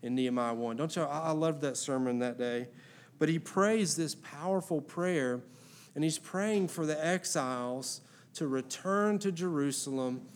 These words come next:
and to worship the Lord. And so he begins quoting scripture, and it's a beautiful prayer. And it, and it occurred to me that this prayer from Nehemiah one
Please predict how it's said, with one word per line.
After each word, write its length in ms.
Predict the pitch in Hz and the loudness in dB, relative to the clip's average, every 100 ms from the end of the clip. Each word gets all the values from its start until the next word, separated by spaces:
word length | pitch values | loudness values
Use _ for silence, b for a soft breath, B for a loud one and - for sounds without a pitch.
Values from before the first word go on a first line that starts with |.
| B B | B B
and 160 | 131 | -4
to 100 | 127 | -2
worship 520 | 127 127 139 139 143 - | -2 0 -2 -2 -4 -4
the 100 | 123 | -6
Lord. 360 | 117 117 107 | -4 -4 -4
And 100 | 110 | -4
so 160 | - 127 | -2 -2
he 60 | 123 B B | -2 B B
begins 300 | 139 165 160 | 0 0 0
quoting 360 | - 170 170 156 | 2 4 6 4
scripture, 680 | - - 170 165 - 160 156 | 2 0 0 0 0 2 2
and 80 | |
it's 100 | 147 | 2
a 60 | 147 | -2
beautiful 640 | 131 160 180 170 165 151 - B - | -2 4 4 4 2 0 0 B -4
prayer. 480 | - 160 165 165 165 B B B | 4 8 8 6 2 B B B
And 100 | 147 | 4
it, 140 | 160 160 | 4 6
and 140 | 165 | 4
it 120 | 160 | 6
occurred 580 | 156 - - 226 262 285 | 4 0 0 2 4 2
to 140 | - 147 | 0 0
me 240 | 135 143 | 2 2
that 160 | 139 139 | 0 -2
this 200 | 151 - | -4 -4
prayer 480 | - 180 202 208 | -6 -2 2 2
from 280 | 190 165 147 | 2 0 2
Nehemiah 520 | 156 180 170 160 151 | 4 4 4 4 2
one 680 | 131 131 190 202 139 135 143 | 2 2 4 6 4 2 0